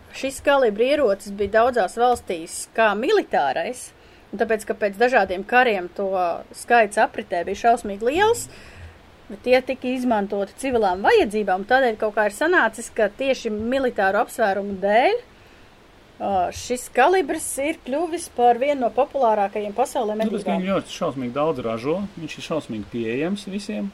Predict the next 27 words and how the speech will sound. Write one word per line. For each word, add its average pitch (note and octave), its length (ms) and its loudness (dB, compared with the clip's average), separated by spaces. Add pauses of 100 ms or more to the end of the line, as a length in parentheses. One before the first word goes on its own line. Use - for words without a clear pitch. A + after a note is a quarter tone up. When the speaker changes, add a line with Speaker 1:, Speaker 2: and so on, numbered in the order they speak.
(120)
Speaker 2:
un, F#3+ 200 -10
un, F3 60 -10
un, F#3 180 -10
un, F3+ 360 -12
nu, D3+ 100 -8
tā E3 240 0
arī, D3 120 -2
man D3 140 -2
liekas, C3+ 200 -6
tas C#3+ 160 -12
ir C3+ 60 -8
aizgājis. A#2 400 -4
Manuprāt, C3 400 -4
kad A#2 140 -8
arī A#2 240 0 (500)
vēsturiski B2+ 640 -4
Latvijā, A2+ 480 -4
ka A#2 100 -10
nav G#2+ 200 -6
tieši A#2 340 -8
šādā G#2+ 360 -6
veidā A#2 420 -4
viņš G#2 240 -10
ir G#2 80 -12
sākt-, - 540 -12
sākts A2 340 -8
kultivēt, C3+ 580 -4